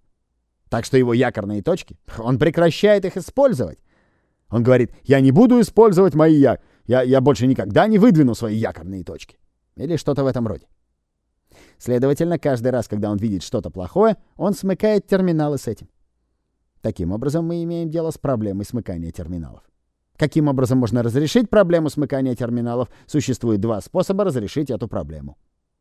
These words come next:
Вы просто создаёте двойные терминалы и позволяете им разрядиться. Или же вы просто просите Преклира, чтобы он смокапил, как кто-то забирает у него эти штуки и уносит их.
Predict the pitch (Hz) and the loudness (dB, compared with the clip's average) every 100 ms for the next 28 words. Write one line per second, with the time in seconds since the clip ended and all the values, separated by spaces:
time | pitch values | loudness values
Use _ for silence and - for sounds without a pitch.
0 | _ _ _ 107 151 135 - 117 117 117 | _ _ _ 0 2 0 -4 -8 -4 -2
1 | 117 101 104 120 120 104 90 92 101 123 | -2 -4 -2 -2 -2 -4 -6 -8 -6 -4
2 | 196 220 202 185 202 208 196 196 165 156 | -2 -4 -4 -2 -2 -2 -2 -2 -2 -2
3 | 123 110 - 92 _ _ 143 175 143 135 | -2 -6 -8 -18 _ _ -2 0 2 0
4 | 110 117 123 123 110 117 110 104 156 196 | -2 -6 -6 -6 -6 -8 -8 -6 -4 -4
5 | - 117 123 113 117 104 135 147 190 - | -4 -4 -4 -6 -6 -4 -4 -2 -4 -6
6 | _ - 127 - 151 160 139 143 135 175 | _ -4 -4 -2 -4 -2 -2 0 2 0
7 | 180 147 117 135 120 110 - 175 170 131 | 0 -2 -2 -2 -4 -8 -6 -4 -4 -2
8 | 139 101 87 - - - | -2 -4 -8 -16 -20 -20